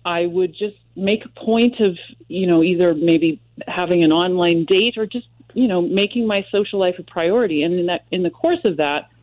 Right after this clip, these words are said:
I, I really started to rebuild my life. I think what happens when people get divorced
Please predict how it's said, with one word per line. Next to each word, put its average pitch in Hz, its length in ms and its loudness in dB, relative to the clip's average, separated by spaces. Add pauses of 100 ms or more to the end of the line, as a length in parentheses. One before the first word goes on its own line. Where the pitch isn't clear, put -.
(400)
I, 185 320 -2
I 185 180 0
really 220 720 0
started 196 320 0
to 196 100 -4
rebuild 175 520 -2
my 156 140 -4
life. 156 340 -2
I 165 100 -4
think 208 240 -4
what 220 120 0
happens 208 500 -6
when 180 200 -4
people 220 340 -2
get 196 280 0
divorced 180 460 0